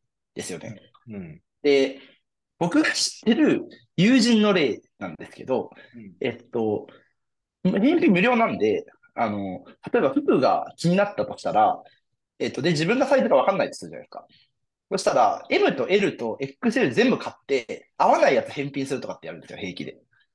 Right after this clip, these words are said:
Speaker 2: え、送料が無料だからですか？
Speaker 1: あの、返品料が無料なんで。
Speaker 2: あ、返品料が無料。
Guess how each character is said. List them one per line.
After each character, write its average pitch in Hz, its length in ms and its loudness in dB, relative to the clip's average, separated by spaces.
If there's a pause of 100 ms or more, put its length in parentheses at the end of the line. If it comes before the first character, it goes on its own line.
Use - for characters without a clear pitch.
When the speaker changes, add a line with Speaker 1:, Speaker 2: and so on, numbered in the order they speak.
(160)
Speaker 2:
え、 160 80 -14
送 220 340 -2
料 156 180 0
が 185 100 -2
無 123 160 -4
料 113 160 -2
だ 107 120 -8
か 98 80 -14
ら 78 80 -18
で - 100 -20
す - 60 -20
か？ - 140 -18 (880)
Speaker 1:
あ 180 120 4
の、 156 120 2
返 190 200 0
品 180 180 0
料 110 120 0
が 92 80 -6
無 92 100 -10
料 92 120 -12
な 85 120 -14
ん 71 40 -20
で。 - 180 -18
Speaker 2:
あ、 143 100 -4
返 139 200 -2
品 123 140 -6
料 95 140 -10
が 82 80 -16
無 78 100 -18
料。 78 80 -18